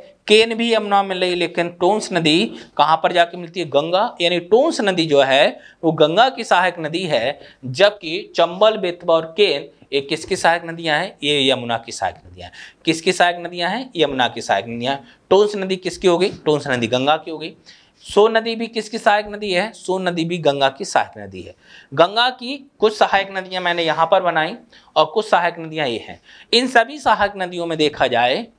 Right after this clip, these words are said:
इन सभी सहायक नदियों में देखा जाए तो गंगा की सबसे लंबी सहायक नदी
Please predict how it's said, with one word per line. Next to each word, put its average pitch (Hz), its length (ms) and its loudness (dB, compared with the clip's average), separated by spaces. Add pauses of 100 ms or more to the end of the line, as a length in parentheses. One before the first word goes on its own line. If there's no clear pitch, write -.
(160)
इन 190 200 -2
सभी 175 320 0
सहायक 160 340 0
नदियों 147 240 -4
में 147 120 -4
देखा 131 280 0
जाए 139 280 4 (500)
तो 160 100 6
गंगा 185 360 2
की 226 180 -8
सबसे 208 380 -2
लंबी 180 280 0
सहायक 160 360 -2
नदी 143 320 -8